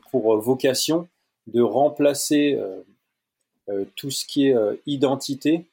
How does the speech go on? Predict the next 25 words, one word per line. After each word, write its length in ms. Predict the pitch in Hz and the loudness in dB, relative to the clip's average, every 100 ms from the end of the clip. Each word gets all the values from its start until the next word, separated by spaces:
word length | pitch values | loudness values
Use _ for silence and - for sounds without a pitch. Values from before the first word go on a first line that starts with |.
| _ _ _ _ _ | _ _ _ _ _
par 200 | 127 113 | 0 0
le 120 | 117 | -2
simple 380 | 117 156 147 143 | 0 0 0 0
effleurement 480 | 131 - 120 120 127 | -2 0 0 2 0
du 160 | 113 | 0
doigt. 340 | 113 110 107 - | -2 0 0 -4
C'est-à-dire 300 | - 101 110 | -14 -4 -4
qu'en 140 | 110 107 | -2 -2
fait, 340 | 135 139 - - | 0 -2 -6 -14
notre 400 | 107 120 - 117 | -8 -8 -4 -6
doigt, 340 | 113 127 147 | 0 2 4
on 80 | 117 | 2
a 120 | 101 | -4
notre 240 | 104 107 113 | -4 -4 -4
empreinte 320 | 110 113 101 | -4 -6 -6
gi-, 160 | 104 | -12
digitale, 680 | 110 104 98 95 123 151 262 - _ _ _ _ _ | -16 -18 -18 -6 0 0 -2 -10 _ _ _ _ _
et 240 | 117 131 - | 0 2 0
en 140 | 104 | -6
fait, 160 | - 135 | -2 -2
de 100 | 110 | -2
pouvoir 380 | - 120 120 110 | -4 -2 -2 0
déverrouiller 640 | 131 127 127 120 127 127 | 0 2 2 2 2 2
une 160 | 120 113 | 0 0
voiture 580 | 113 107 - 147 151 | 0 -2 0 0 0